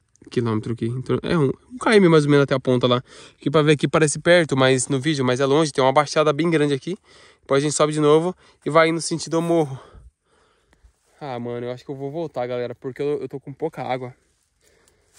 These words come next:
Bom, eu não sei, gente, o que que eu faço. E eu já tô sentindo falta de água, porque eu tô tomando bem pouquinho, só pra molhar a boca mesmo. Galera, o que que eu faço, hein, meu?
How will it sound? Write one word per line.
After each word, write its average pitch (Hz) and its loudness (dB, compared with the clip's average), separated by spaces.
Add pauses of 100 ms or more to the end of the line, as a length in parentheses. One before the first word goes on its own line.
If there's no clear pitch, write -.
(1040)
Bom, 165 2 (120)
eu 147 -2
não 185 -2
sei, 143 -4
gente, 143 -6
o - -16
que 156 -8
que - -8
eu 156 -6
faço. - -8 (1600)
E 135 -8
eu 139 -4
já 147 -4
tô 165 -6
sentindo 180 -2
falta 160 0
de 139 -4
água, 143 4
porque 151 -4
eu 143 -4
tô - -10
tomando 156 0
bem 156 -2
pouquinho, 170 -2
só 160 -6
pra 190 -8
molhar 185 -2
a 156 2
boca 143 -2
mesmo. 156 -8 (1900)
Galera, 143 0
o - -6
que 156 -8
que - -14
eu 170 -4
faço, 147 -2
hein, 151 -2
meu? 139 -4